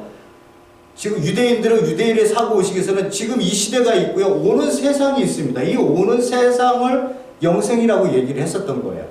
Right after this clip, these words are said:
오는 세상이 하나님의 나라다라고 하는 것을 알고 있었고요. 그 날을 이스라엘 백성들은 엄청 기다렸습니다.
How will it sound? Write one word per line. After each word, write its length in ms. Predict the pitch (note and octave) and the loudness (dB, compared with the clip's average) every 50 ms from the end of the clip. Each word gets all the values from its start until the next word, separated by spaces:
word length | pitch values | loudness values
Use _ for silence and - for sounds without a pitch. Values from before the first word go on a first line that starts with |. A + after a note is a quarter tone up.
| - - - - - - - | -16 -18 -20 -20 -20 -14 -6
오는 360 | D3 D#3+ G#3 A3 A#3+ B3 B3 | -2 2 2 4 4 2 2
세상이 720 | - - B3 A#3+ A#3+ A#3 A#3+ A#3+ A#3+ A#3 C4 D4+ D#4 - - - - - - | 0 0 2 2 2 2 2 0 0 0 0 -2 -2 -4 -8 -10 -14 -18 -20
하나님의 680 | - - - A#3+ A#3+ B3 B3 B3 A#3+ B3 A#3+ A#3+ A#3+ A3+ | -12 -6 -2 0 0 2 2 2 2 2 2 2 2 2
나라다라고 760 | F3+ D#3 D3+ D#3+ F3 F#3+ F#3+ G3 G#3+ G3+ - - F3 F3 G3 | 2 2 2 4 2 2 2 2 2 2 2 2 2 2 0
하는 120 | G3 F#3+ F3+ | 0 0 0
것을 200 | E3 - - - | -2 -2 -2 -2
알고 320 | - - D3 F3 F#3 F3+ | -2 0 0 0 2 2
있었고요. 760 | D3+ - B2+ B2+ B2 - - F#3 A3+ A3+ - - - - - - - | 0 0 -2 -4 -4 -4 -4 -2 -2 -2 -2 -2 -6 -8 -10 -16 -12
그 120 | - - G3 | -6 -4 -2
날을 920 | G3 F3+ D#3+ - C#3 D3 E3+ F#3+ G#3+ A#3 A#3 B3 B3 - - - - - - | 0 0 0 0 0 0 2 2 4 4 2 2 0 -2 -4 -8 -12 -12 -12
이스라엘 400 | C#3+ D3+ - F#3 F#3 F#3 F#3 D#3+ | -10 -8 -4 0 0 2 2 2
백성들은 500 | D#3+ D#3+ - D#3 D#3+ C#3+ C#3 D3+ D3 C#3+ | 0 -2 -4 -4 -4 -6 -4 -4 -4 -2
엄청 540 | - F3 F#3+ - - - - - A#3 A#3 - | 0 0 0 0 0 -2 -4 -6 -6 -6 -6
기다렸습니다. 720 | - B2+ B2+ F3+ F#3 G3 G3 - - A#2+ - B2+ B2 | -6 -4 -2 -2 0 0 0 -2 -4 -6 -8 -8 -10